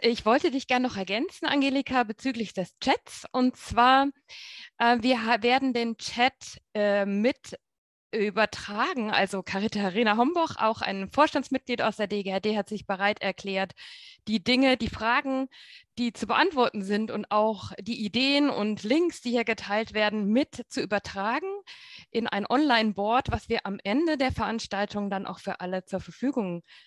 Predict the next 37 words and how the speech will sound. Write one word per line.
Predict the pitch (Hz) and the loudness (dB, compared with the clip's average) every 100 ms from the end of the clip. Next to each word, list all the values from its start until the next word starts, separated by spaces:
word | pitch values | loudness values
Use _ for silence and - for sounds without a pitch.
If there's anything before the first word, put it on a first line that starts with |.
| _ | _
stellen | - - 175 175 | -10 -6 -4 -2
werden. | 170 190 302 359 - - - | -2 0 -2 -6 -14 -18 -8
Aber | - 226 233 | 2 4 4
was | 240 247 | 2 0
jetzt | 233 | -2
noch | 226 | -2
nicht | 226 214 - - - | 0 -2 -6 -8 -4
öffentlich | 185 - 196 170 190 - | -4 -4 -8 -6 -8 -2
ist, | 277 - - 208 | -2 -2 -4 0
weil | 214 214 | 2 2
es | 208 | -2
sonst | 208 - - | -4 -2 0
wahrscheinlich | 202 196 185 196 - | 2 2 -2 -2 -6
zu | 208 | -2
viel | 208 | -4
Chaos | - 180 190 180 - | -4 -6 -6 -8 -10
gibt. | 151 - - | -12 -2 0
Aber | 202 247 | 2 2
wir | 262 | 2
werden | 233 226 233 240 - - - | 4 4 2 -4 -12 -18 -8
die | 226 | 0
Sachen, | 233 233 254 | 2 2 0
die | 220 | 0
hier | 202 220 | 0 0
wichtig | 208 359 294 262 | 0 -2 -4 -2
sind, | 269 262 262 - - - | 2 2 0 -6 -20 -6
halt | 214 220 - | 0 0 0
für | 226 - | -2 -2
alle | 196 208 208 | -2 0 0
mit, | 208 202 - - | 0 -2 -4 -12
ähm, | - 185 185 180 170 | -10 -8 -6 -8 -6
zur | - 175 | -6 -4
Verfügung | 175 233 220 | 0 0 0
stellen | 170 156 156 160 | -2 -4 -4 -4
am | 170 - | -8 -8
Ende. | 151 147 151 _ _ _ _ _ - - - | -10 -10 -16 _ _ _ _ _ -20 -18 0
Genau. | 381 370 165 | 4 4 2